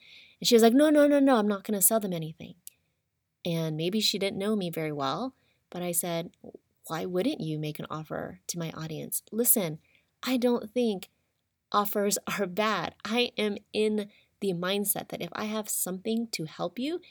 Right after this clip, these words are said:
if I can solve a problem, if I figure something else out that you need, if I can create joy, save you time, save you stress, provide happiness in whatever capacity that I'm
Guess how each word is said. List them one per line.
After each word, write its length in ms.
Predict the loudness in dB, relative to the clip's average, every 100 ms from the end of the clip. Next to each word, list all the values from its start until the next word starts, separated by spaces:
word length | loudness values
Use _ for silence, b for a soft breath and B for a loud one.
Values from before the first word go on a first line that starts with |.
| B B
if 60 | -2
I 80 | -2
can 120 | 0
solve 320 | 0 0 -2
a 80 | -6
problem, 480 | -8 -4 -4 0 -2
if 120 | -2 -6
I 80 | -6
figure 320 | -4 -2 -2
something 300 | -2 -6 -8 -8
else 340 | -8 -2 -2 -2
out 220 | -10 -8
that 220 | -10 -6
you 180 | -4 -4
need, 520 | -4 -4 0 0 -2 B B B
if 100 | -10 -4
I 120 | -4
can 180 | -4 -8
create 400 | -4 -4 -4 -6
joy, 560 | -2 0 2 2 0
save 280 | 0 -2 -2
you 140 | -4 -6
time, 500 | -6 -4 -4 -4 -4
save 240 | -4 -6
you 80 | -6
stress, 640 | -6 -2 -2 -2 -2 -4 -6 b b b b
provide 580 | 0 2 4 6 4 0 -8 -2
happiness 580 | -2 0 0 2 2 0
in 60 | 2
whatever 240 | 2 2
capacity 680 | 0 -4 -4 -2 -2 -2 -4
that 160 | -4 -6
I'm 160 | -6